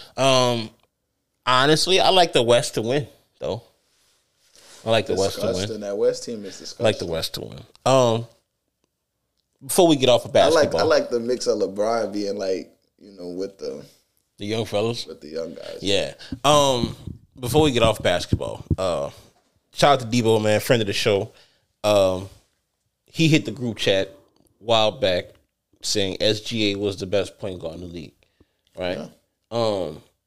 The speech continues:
Speaker 2: I put on my S G A train.
Speaker 1: I, I, I, I chimed in and said, uh, Luka had, uh, something to say about that. Even my friend Luka. And, um, you know, every now and then we, we go back and forth.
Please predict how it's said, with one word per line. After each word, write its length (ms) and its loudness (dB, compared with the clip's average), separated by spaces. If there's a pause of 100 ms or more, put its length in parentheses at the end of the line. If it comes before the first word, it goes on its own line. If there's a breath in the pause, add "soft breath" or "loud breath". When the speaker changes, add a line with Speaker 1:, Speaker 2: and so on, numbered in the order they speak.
(320)
Speaker 2:
I 40 -20 (100)
put 100 -16
on 100 -14
my 120 -12
S 160 -14
G 200 -14
A 60 -16
train. 300 -16
Speaker 1:
I, 260 2
I, 440 2
I, 120 -2 (100)
I 440 2 (220)
chimed 500 0
in 160 -4
and 120 -8
said, 420 -4
uh, 380 -4
Luka 520 -2 (600)
had, 160 -8
uh, 160 -4
something 280 -8
to 60 -12
say 140 -8
about 240 -10
that. 100 -10
Even 220 -8
my 80 -8
friend 240 -10
Luka. 320 -6 (680 soft breath)
And, 240 2
um, 480 2 (880)
you 100 2
know, 320 4
every 180 6
now 260 4
and 100 0
then 240 -4 (460)
we, 180 -12
we 140 -4
go 160 0
back 240 4
and 80 -8
forth. 400 -6